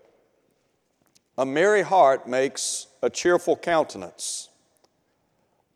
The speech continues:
but by sorrow of the heart, the spirit is broken." There are many folks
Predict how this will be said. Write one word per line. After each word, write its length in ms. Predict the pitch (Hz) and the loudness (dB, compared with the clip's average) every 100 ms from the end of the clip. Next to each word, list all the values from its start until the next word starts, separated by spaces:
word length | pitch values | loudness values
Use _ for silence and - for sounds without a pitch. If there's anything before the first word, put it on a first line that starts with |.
| _ | _
but 220 | - 143 | -2 0
by 400 | 117 135 135 123 | 4 6 6 6
sorrow 560 | 95 - 190 226 185 131 | 0 -2 2 4 6 6
of 140 | 104 | 2
the 80 | 107 | -4
heart, 360 | 104 113 113 127 - - - _ _ _ _ _ | -2 2 2 0 -8 -20 -20 _ _ _ _ _
the 60 | - | -18
spirit 640 | - 147 151 147 139 - - - _ _ _ _ _ | -12 -4 2 2 2 -4 -18 -20 _ _ _ _ _
is 180 | 117 113 | -10 -10
broken." 480 | - 120 104 - 85 _ _ _ _ _ _ _ _ _ _ _ _ _ _ _ 107 | -4 -2 -2 -6 -20 _ _ _ _ _ _ _ _ _ _ _ _ _ _ _ 0
There 140 | 151 | 2
are 60 | 151 | 4
many 220 | 175 190 | 2 -2
folks 720 | - 151 139 143 - - - | 2 4 4 0 -12 -16 -20